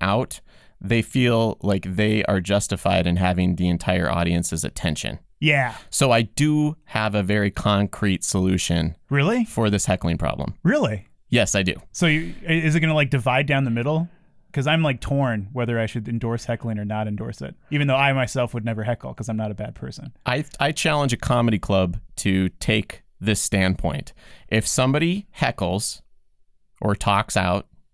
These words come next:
Speaker 1: loud, audibly, and you can identify that person specifically because they were so loud during a show,
Speaker 2: Yeah.
Speaker 1: they should be required at that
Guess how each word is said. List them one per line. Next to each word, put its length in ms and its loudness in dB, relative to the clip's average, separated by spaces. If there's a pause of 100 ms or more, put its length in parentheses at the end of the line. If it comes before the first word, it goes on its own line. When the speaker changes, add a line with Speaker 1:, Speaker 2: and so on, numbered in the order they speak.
(260)
Speaker 1:
loud, 380 0 (200)
audibly, 600 0
and 140 4
you 60 2
can 120 2
identify 540 0
that 160 -2
person 400 -2 (540)
specifically 600 -2
because 280 -2
they 100 2
were 80 -2
so 180 0
loud 220 0
during 200 2
a 40 0
show, 320 2 (140)
Speaker 2:
Yeah. 260 -2
Speaker 1:
they 440 2 (320)
should 260 0
be 120 2
required 600 0 (220)
at 200 -4
that 280 0